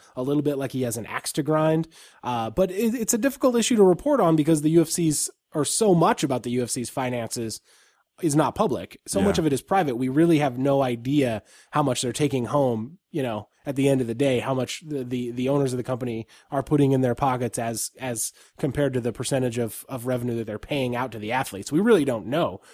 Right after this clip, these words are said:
Speaker 1: uh, what it is. And that makes it a difficult issue to discuss. One
Speaker 2: And
Speaker 1: of the
Speaker 2: they want
Speaker 1: things
Speaker 2: it that way. They
Speaker 1: Right.
Speaker 2: intentionally keep it that way.
Speaker 1: Sure. And, and, and because of that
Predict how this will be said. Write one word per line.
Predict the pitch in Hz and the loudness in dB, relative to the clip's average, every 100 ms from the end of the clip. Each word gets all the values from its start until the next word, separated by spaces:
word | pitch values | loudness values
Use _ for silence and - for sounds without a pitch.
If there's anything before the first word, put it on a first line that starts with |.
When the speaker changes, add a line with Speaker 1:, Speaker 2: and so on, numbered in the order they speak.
| - - | -20 -8
Speaker 1:
uh, | 120 107 | -4 -2
what | 117 135 | -2 -2
it | 113 | 0
is. | 143 110 | -2 -2
And | 113 143 | -4 -6
that | 214 | -2
makes | 220 175 | 0 0
it | 165 | 0
a | 139 | 0
difficult | 143 143 131 123 - | 0 -2 -2 -2 -4
issue | 143 - 123 | -6 -4 -4
to | 123 | -6
discuss. | 101 - - 190 123 175 | -4 -2 0 0 0 0
One | 180 | 2
Speaker 2:
And | 175 | 2
Speaker 1:
of | 165 | 4
the | |
Speaker 2:
they | 175 | 6
want | 190 | 6
Speaker 1:
things | 143 | 4
Speaker 2:
it | 120 | 2
that | 98 | 0
way. | 98 90 | -2 0
They | 120 | 0
Speaker 1:
Right. | 135 135 247 | -2 -2 2
Speaker 2:
intentionally | 175 160 151 | 2 2 0
keep | - 190 107 | 0 0 0
it | - | -4
that | 92 | -6
way. | 90 90 - - | -6 -12 -16 -6
Speaker 1:
Sure. | - 233 107 - - - - | 0 0 0 -8 -20 -16 -2
And, | 170 | 0
and, | - 151 139 131 | 0 0 -2 0
and | 160 151 | 0 0
because | - 262 | 2 0
of | 220 | 2
that | 147 139 | 0 0